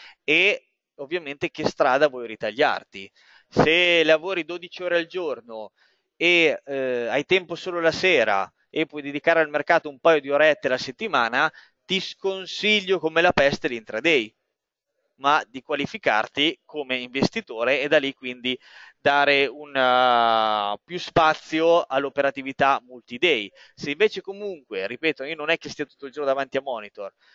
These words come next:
dalle tre e mezza alle quattro, comunque nella prima oretta di mercato o nell'ultima oretta di mercato,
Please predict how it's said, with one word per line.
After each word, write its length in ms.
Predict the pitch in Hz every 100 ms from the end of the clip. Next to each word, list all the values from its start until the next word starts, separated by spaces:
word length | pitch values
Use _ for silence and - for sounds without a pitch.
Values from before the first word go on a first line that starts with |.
| _ _
dalle 280 | 131 139
tre 140 | 139 135
e 20 |
mezza 300 | 139 190 165
alle 140 | 170 156
quattro, 640 | 185 180 127 - 104 95
comunque 460 | - 120 160 - 135
nella 260 | 127 123
prima 280 | 113 151 156
oretta 280 | 139 147 -
di 100 | 135
mercato 540 | 135 127 - 147 -
o 80 | 117
nell'ultima 580 | 123 131 160 190 - 143
oretta 260 | 143 147 127
di 100 | 120
mercato, 680 | 120 - 151 107 - 104